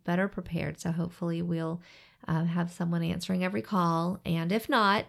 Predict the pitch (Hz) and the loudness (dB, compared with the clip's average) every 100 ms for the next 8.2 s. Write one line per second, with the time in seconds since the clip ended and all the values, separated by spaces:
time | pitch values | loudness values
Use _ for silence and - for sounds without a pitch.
0 | - - 208 202 214 220 208 175 175 180 | -8 -6 -4 -2 0 0 4 2 2 0
1 | 180 - 165 170 175 175 175 175 - 190 | 0 -2 0 0 2 0 0 -6 -2 2
2 | 175 170 170 185 190 175 156 151 151 143 | 4 4 2 2 2 0 0 0 0 -2
3 | 143 156 147 - 151 - 175 165 160 151 | -2 -4 -4 -4 -6 -2 -2 0 0 -2
4 | 151 - 156 151 - 170 - - 160 151 | -4 -6 -4 -4 -4 -6 -6 -4 0 0
5 | 151 151 156 151 147 147 180 - - - | 0 -2 0 0 0 2 0 -2 -12 -20
6 | - _ 175 165 165 170 160 165 165 - | -20 _ 2 2 2 2 2 0 -2 0
7 | 175 175 170 170 170 208 240 - - 156 | 4 6 4 4 4 2 -2 -8 -4 0
8 | 151 - | 0 -4